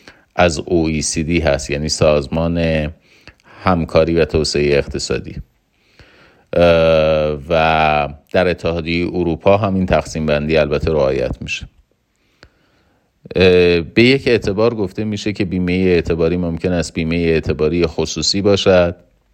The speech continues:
یا بیمهٔ اعتباری دولتی باشد. بیمه‌های اعتباری خصوصی وقتی در مورد بین اعضای او ای سی دی داریم صحبت می‌کنیم،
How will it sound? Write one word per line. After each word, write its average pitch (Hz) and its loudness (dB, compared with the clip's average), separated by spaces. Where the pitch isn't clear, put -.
یا 98 4
بیمهٔ 90 0
اعتباری 85 2
دولتی 80 2
باشد. - -8
بیمه‌های 135 2
اعتباری 101 2
خصوصی 98 -4
وقتی 101 2
در 90 0
مورد 87 -2
بین 107 2
اعضای 85 2
او 85 2
ای 78 -2
سی 78 -6
دی 87 -2
داریم 80 0
صحبت 76 -2
می‌کنیم، 80 -2